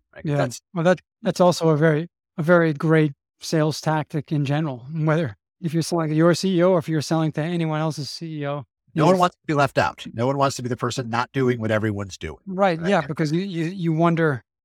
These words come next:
Speaker 2: "Well, they're doing it. I'm not doing it. They must know something that I don't know. And I need
Speaker 1: Exactly.
Speaker 2: to do it to, to know what I don't know."
Speaker 1: So it works, works a t-, like, works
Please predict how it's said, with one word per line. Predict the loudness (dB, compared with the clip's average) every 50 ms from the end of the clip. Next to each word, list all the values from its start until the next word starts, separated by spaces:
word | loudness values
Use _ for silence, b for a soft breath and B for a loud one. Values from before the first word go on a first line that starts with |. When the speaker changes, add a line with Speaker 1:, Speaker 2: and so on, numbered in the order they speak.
| -6
Speaker 2:
"Well, | -2 0 0 0
they're | 0 -2 -4
doing | -2 0 2 4 4 4 4 2
it. | 0 -2 -4 -8 _ -20 -20 -20 -12 -8
I'm | -6 -4 -2
not | 0 0 0 0 0
doing | 0 0 2 2 2 0
it. | 0 0
They | 0 0
must | 0 0 0 -2 -2 -4
know | -4 -2 -2 -2
something | -2 -2 -4 -4 -4 -6 -8 -6
that | -6 -6
I | -6 -6
don't | -6 -8 -8 -8
know. | -8 -6 -6 -8 -8 -10 -14 _ _ _ _ _
And | -6 -2 0
I | 2
need | 2 2 0
Speaker 1:
Exactly. | -2 -4 -2
Speaker 2:
to | 2
do | 4 4 4
it | 4 2
to, | 0 -6 -6
to | -6 -4 -4 -2
know | 0 2 2 2 2 2 0 -2 -8 _ _ _ _ _ _
what | -4 0 2
I | 2 2
don't | 2 0 -2 -4 -6
know." | -8 -8 -8 -10 -12 _ _ _ _ _ _
Speaker 1:
So | -8 -6 -2
it |
works, | 0 2 0 0 0 -8 -18 _ -14
works | -6 -2 -2 -2 -2 0 -2
a | -2
t-, | -4 -6 -18 -20 -14 -6
like, | -6 -6 -6 -6
works | -8 -4 -2 0 -2 -2 -4 -10 -16 -18 -18